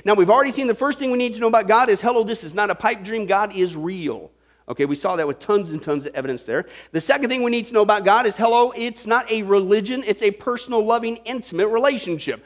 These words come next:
God is personal or intimate, we saw there. The third thing, hello, God is wise, man. Why would you go any other place for th-,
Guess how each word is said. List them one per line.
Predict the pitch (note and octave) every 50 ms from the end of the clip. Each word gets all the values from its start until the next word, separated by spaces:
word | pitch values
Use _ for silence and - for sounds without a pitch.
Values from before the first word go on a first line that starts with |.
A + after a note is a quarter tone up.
| - - - -
God | D3+ F3 G3 A3 A3 A3
is | G3+ G#3
personal | - - D4 D4 C4+ - - E3 D#3+
or | D#3 F3 F3 F3 E3+ - - - _
intimate, | - A3+ A#3+ A3+ - - E3+ F3 D#3 D3+
we | D#3 D3
saw | D3 - D#3+ D3 C#3+
there. | C3+ C#3+ C3
The | C3+ D3+ D#3+
third | - D4 D4+ D#4 A#3
thing, | B3+ B3 A3
hello, | G#3 C4 C4 B3 A#3
God | G3+ B3 C4 C4+ C#4+ C#4
is | C#4+ C#4+ C#4 A3
wise, | G#3 F3+ F#3+ - D4+ D#4+ D#4+ D4+ B3+ F3 C#3 A#2+ G#2 -
man. | - C3 F#3+ B3 C#4+ C#4+ - - - -
Why | - A3 D4+
would | E4 C#4+ G3+
you | A#3+
go | B3+ B3+
any | C4 C#4 D#4 E4+ E4+ D#4+ -
other | A3 A#3 C4+ C4+ C#4+ C#4+ B3+
place | - - C#4 D4+ D4 - -
for | - D4 C#4+ D4
th-, | D4